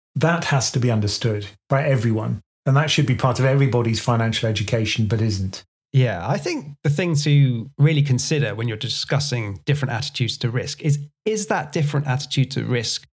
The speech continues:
Speaker 2: for a good reason? Like, do you have different time horizons? If you've got a longer one, then you should be more comfortable taking higher levels of risk. Or are there different levels of income, which means that, you know, if you've got much more income than you're spending annually, then yeah, maybe you're comfortable taking more levels of risk?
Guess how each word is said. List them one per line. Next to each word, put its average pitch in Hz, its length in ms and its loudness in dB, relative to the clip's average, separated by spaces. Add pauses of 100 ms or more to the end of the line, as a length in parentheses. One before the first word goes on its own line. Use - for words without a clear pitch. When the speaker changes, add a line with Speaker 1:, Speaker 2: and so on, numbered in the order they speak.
Speaker 2:
for 127 220 0
a 131 40 0
good 139 360 0
reason? 113 580 -2 (140)
Like, 113 160 -4
do 165 100 0
you 180 120 0
have 147 280 2
different 147 420 0
time 123 300 0
horizons? 101 960 -4 (240)
If 139 140 -2
you've 113 80 0
got - 100 -2
a 98 80 -4
longer 110 320 -2
one, 104 480 -4 (140)
then 107 120 -2
you 87 360 -6 (100)
should 139 300 0
be 101 80 -2
more 90 160 -8
comfortable - 420 -8
taking 98 360 -8
higher 101 260 -6
levels - 260 -8
of - 140 -12
risk. - 340 -10 (420)
Or 139 160 0
are 123 140 0
there 120 280 -2 (100)
different 143 240 2
levels 123 260 0
of 120 140 -6
income, 120 760 0
which 107 200 -4
means 107 380 -2
that, 98 260 -4
you 113 80 -2
know, 90 180 -6 (220)
if 143 120 2
you've 110 140 -6
got 123 280 -4 (100)
much 147 280 6
more 139 160 4
income 123 280 0
than 113 140 -2
you're 107 260 -2
spending 117 400 0
annually, 101 340 -4
then 110 160 -4
yeah, 131 180 4
maybe 101 220 -6
you're 101 80 -6
comfortable - 380 -6
taking 104 280 -4
more 98 140 -4
levels 98 280 -6
of 104 120 -6
risk? 104 320 -6